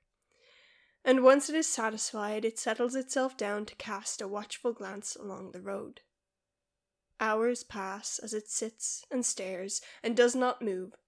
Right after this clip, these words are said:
save for the occasional sweep of its head.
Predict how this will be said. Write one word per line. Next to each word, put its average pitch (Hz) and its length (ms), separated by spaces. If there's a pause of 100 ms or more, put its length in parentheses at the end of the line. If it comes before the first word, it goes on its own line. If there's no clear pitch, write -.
(140)
save 208 360
for 220 120
the 208 120
occasional 233 520
sweep - 480
of 196 100
its 190 180
head. 202 300